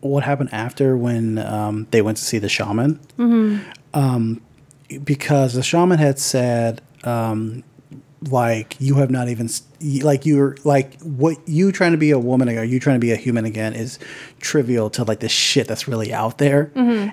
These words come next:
Speaker 1: And, like, you have, like, barely, s-, like, she basically says, like, "You barely stepped your toe into the darkness."
Speaker 2: Yeah, she's like, "Yeah, you, you haven't even, um, met the darkness yet."
Speaker 1: Yeah, and, like, the mother has said, um, you know, has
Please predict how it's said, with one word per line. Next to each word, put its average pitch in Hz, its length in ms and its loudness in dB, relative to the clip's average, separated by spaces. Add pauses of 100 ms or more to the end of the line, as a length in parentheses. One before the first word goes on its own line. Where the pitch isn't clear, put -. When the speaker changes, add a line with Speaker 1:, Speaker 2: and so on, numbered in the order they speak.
(120)
Speaker 1:
And, 135 220 4
like, 110 460 -2
you 147 180 2
have, 131 140 2
like, 120 240 0
barely, 120 300 0
s-, - 140 -6
like, - 360 -10 (100)
she 170 200 2
basically 139 360 2
says, 123 260 2
like, 120 100 -2
"You 120 140 -2
barely 120 240 0
stepped - 200 -10
your 107 80 0
toe 117 200 -4
into 120 140 -2
the 101 100 -2
darkness." 151 580 0 (500)
Speaker 2:
Yeah, 269 300 0
she's 262 320 0
like, 254 180 0
"Yeah, 247 140 2
you, 226 260 0
you 247 520 0
haven't 233 380 -4
even, 202 760 -2
um, 185 520 -4 (440)
met 202 280 2
the - 60 -8
darkness - 540 -4
yet." - 360 -6
Speaker 1:
Yeah, 139 520 -2
and, 147 160 0
like, 131 160 -2
the 143 80 -2
mother 131 240 0
has 120 180 -4
said, 120 380 -2
um, 110 520 -8 (760)
you 131 220 2
know, 113 160 0
has 139 160 4